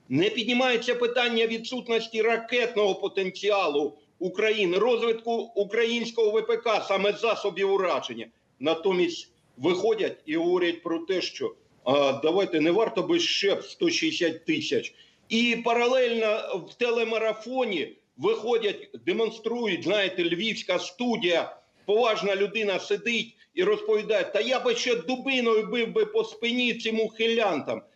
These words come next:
Єдине питання, що найближча, е, рідня цієї людини, шановна, яка в студії закликає всіх, м, бити по спині,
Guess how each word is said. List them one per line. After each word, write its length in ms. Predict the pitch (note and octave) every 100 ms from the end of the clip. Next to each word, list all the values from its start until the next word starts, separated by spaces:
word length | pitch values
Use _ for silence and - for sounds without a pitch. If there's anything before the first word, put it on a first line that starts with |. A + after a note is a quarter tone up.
| _ -
Єдине 380 | C3+ D#3+ G3 E3+
питання, 600 | F#3 F3+ E3+ C3 A#2 B2
що 140 | D#3+
найближча, 680 | E3 E3 F3 E3 B2+ C#3 D3 - D3
е, 320 | C#3+ D3+ D3+
рідня 480 | E3 F3+ G#3 G#3 F#3
цієї 460 | - D3+ D3 D3+
людини, 520 | C#3 D#3 D#3 D#3 C#3
шановна, 460 | A2+ C#3+ D3+ C3+ C3
яка 260 | C#3 C#3 D#3
в 80 |
студії 440 | - - E3+ B2+ C3+
закликає 720 | C3+ C3+ D3+ D3+ D3+ A#2+ - - - _ -
всіх, 440 | - - G#3+ - - -
м, 300 | C#3 D#3 D3
бити 300 | D3 G3 F3
по 180 | E3+ F3
спині, 640 | - F#3 G3 C4 B3+ A#3+